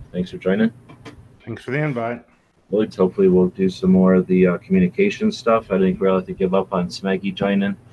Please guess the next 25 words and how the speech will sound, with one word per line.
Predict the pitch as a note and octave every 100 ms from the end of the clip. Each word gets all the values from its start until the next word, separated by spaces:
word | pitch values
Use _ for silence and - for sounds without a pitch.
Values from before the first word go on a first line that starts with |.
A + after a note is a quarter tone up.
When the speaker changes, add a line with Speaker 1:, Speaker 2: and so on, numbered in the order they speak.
| -
Speaker 1:
I | - -
seen | - C3 F#2+
Dano | G#2 G#2+ G2+
out | G2 F#2+
on | E2+
the |
YouTube | E2+ G2 F#2 G2+ -
side | G2 F#2+
for | F#2+
whatever. | F2+ F2+ F2+
He |
didn't | F2 F2+ F2 E2+
jump | F2 F2
on | F2
the | E2
Gun | F2+ F2
Channel | F2+ F2
side | F2 F2+ E2+
and | E2
check | D#2+ E2+ -
the |
links | E2 E2+ F2 -
out. | F2+ E2+ - - - _ -
But, | F2 E2
uh, | E2 E2